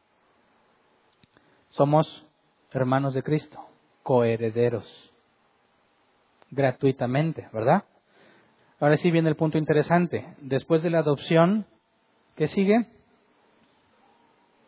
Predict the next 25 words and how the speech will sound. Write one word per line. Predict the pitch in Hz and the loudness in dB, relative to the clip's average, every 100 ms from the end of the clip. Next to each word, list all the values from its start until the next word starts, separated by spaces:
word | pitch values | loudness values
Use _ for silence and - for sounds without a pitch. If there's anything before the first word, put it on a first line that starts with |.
| _ _ _ _ _ - - | _ _ _ _ _ -16 0
Santificación. | 160 175 - 147 135 - 107 - 87 76 _ _ _ _ _ _ _ _ _ _ _ _ _ _ | 2 2 -4 -6 -6 -6 -10 -10 -16 -18 _ _ _ _ _ _ _ _ _ _ _ _ _ _
Este | 147 156 160 | 0 0 -2
es | |
el | 151 131 | -4 -4
punto | 156 156 | -4 -2
en | 147 | -4
que | - | -4
esclarece | 127 - 123 127 135 147 135 | -6 -4 -2 0 0 -2 -4
qué | - 143 | 0 2
haces | 147 - 143 | 2 -2 -10
tú. | - 160 135 - _ _ _ _ _ _ _ _ _ | 2 2 2 -2 _ _ _ _ _ _ _ _ _
Hasta | - 139 - | 0 0 0
aquí, | 139 - 175 147 123 | -4 0 2 2 -2
hasta | 131 139 - 147 | -4 -2 4 4
antes | - 147 196 226 | 4 0 0 0
de | 196 | 0
la | 185 | 0
santificación, | 175 156 151 151 147 156 175 196 - _ _ | 2 0 -2 0 -2 2 0 0 -6 _ _
¿qué | 185 | 2
ha | 180 | 6
hecho | 190 185 | 4 4
el | 180 | 4
hombre | 175 175 175 | 4 4 2
para | 175 156 | 4 2
salvarse? | 160 156 156 135 104 | 2 4 4 2 -8